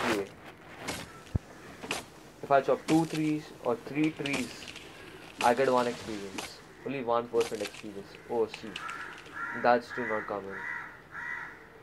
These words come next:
Okay, let's loot this box. Thanks for the zombies today. Uh, a lot today.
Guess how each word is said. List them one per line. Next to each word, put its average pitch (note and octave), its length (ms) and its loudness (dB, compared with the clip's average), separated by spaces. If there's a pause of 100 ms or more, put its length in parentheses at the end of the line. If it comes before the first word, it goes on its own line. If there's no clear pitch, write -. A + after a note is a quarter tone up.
(240)
Okay, G#2+ 240 -10 (140)
let's A2+ 320 -2
loot A2 240 -6
this G#2 140 -2 (100)
box. A2 340 -6 (1600)
Thanks C3+ 200 -6
for F3 100 -4
the D#3 180 -4
zombies C3+ 540 2
today. C3+ 340 2
Uh, - 680 -4
a - 20 4
lot E3 260 4 (160)
today. F#2+ 300 0